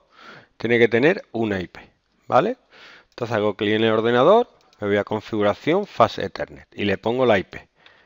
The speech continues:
Ciento noventa y dos, ciento sesenta y ocho, uno uno y la máscara de entrada dos cinco cinco, dos cinco cinco, dos cinco cinco cero, ¿vale?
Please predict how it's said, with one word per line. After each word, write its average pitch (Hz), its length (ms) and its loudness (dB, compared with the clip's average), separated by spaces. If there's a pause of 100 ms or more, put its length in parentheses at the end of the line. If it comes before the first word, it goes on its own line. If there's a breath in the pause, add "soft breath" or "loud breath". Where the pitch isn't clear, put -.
(220 soft breath)
Ciento 110 360 -6
noventa 113 400 -2
y 143 40 0
dos, 165 120 -2
ciento 110 280 -6
sesenta 107 340 -6
y - 20 0
ocho, 147 240 -4
uno 101 240 -4
uno 202 400 2 (120)
y 117 60 -6
la 107 120 0
máscara 107 320 0
de 113 80 4
entrada 135 420 4
dos 113 200 0
cinco 107 280 -8
cinco, 143 300 -4
dos 113 140 -2
cinco 101 280 -8
cinco, 127 300 -6
dos 110 180 -2
cinco 92 240 -10
cinco 127 320 -8
cero, - 260 -12 (1200 loud breath)
¿vale? 151 300 0